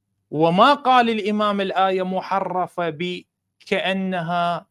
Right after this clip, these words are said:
التي هي كأنه، ما قال، لأن ذلك له، لأن ذلك، ما أريد أقول كلمة يجوز له،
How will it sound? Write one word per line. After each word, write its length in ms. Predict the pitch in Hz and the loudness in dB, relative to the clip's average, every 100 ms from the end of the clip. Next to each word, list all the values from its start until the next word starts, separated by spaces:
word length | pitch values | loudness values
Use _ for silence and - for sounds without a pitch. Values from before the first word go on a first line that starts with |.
| 175 | -4
التي 880 | 175 170 156 - 165 160 170 196 _ | -2 -2 -6 -6 -6 -6 -8 -12 _
هي 300 | 175 175 165 | -8 -4 -4
كأنه، 800 | 151 - 147 165 170 135 135 135 143 | -6 -6 -4 -4 -4 -6 -12 -16 -4
ما 160 | 180 | -4
قال، 240 | 190 139 135 _ _ _ _ _ _ _ _ _ _ _ - | -2 -8 -12 _ _ _ _ _ _ _ _ _ _ _ -4
لأن 300 | 147 185 254 | 0 2 4
ذلك 420 | 220 240 277 - | 6 4 4 2
له، 640 | 190 165 208 240 311 208 - _ _ _ _ _ _ _ _ _ _ _ | 0 4 6 8 6 4 -4 _ _ _ _ _ _ _ _ _ _ _
لأن 300 | 156 165 185 | -2 0 2
ذلك، 640 | 185 208 285 311 233 196 - | 4 6 6 4 0 -4 0
ما 140 | 185 | 4
أريد 140 | 277 320 | 4 4
أقول 240 | 311 311 | 2 0
كلمة 340 | - 294 277 262 | 0 -2 -2 -2
يجوز 500 | 247 202 226 202 165 | -2 -2 -2 -4 -2
له، 260 | 180 156 | -4 -4